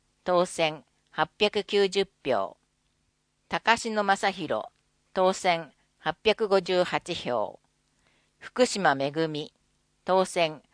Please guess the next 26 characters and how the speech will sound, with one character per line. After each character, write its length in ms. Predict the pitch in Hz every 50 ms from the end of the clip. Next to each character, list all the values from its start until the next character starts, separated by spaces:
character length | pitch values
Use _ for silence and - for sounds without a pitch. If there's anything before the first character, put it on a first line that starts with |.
| _ _ _
八 160 | _ - 170
百 360 | 180 - _ 214 208 - - 214
二 180 | 214 214 208
十 260 | 185 180 165 139 139
七 280 | 135 131 143 170 175 180
票。 440 | 180 - - 127 110 95 90 73 - _ _ _ _ _ _ _ _ _ _ _ _ _ _ _ _ _ _ _ _ _ _ _
こ 140 | - - 180
こ 120 | - 247 233
ま 140 | 240 247
で 120 | 226 220 196
が 160 | 170 147 143
当 220 | - - 185 190 190
選 280 | - - 190 180 175
人 220 | 170 160 160 160 147
で 120 | 143 143
す。 240 | 151 - - - - _ _ _ _ _ _ _ _ _ _ _ _ _ _ _ _ _ _ _ _ _
藤 300 | _ - 190 190 196 233
原 300 | 220 220 208 208 214 220
健 280 | - - 214 190 170 156
氏、 280 | - - - 110 - - _ _ _ _ _ _ _ _ _ _ -
七 280 | 160 175 190 220 226
百 280 | 254 220 185 - 160 147
五 160 | 139 151 156
十 240 | 160 196 196 196 190
六 160 | 190 185 180 - _ _
票。 340 | - 131 110 98 98 - -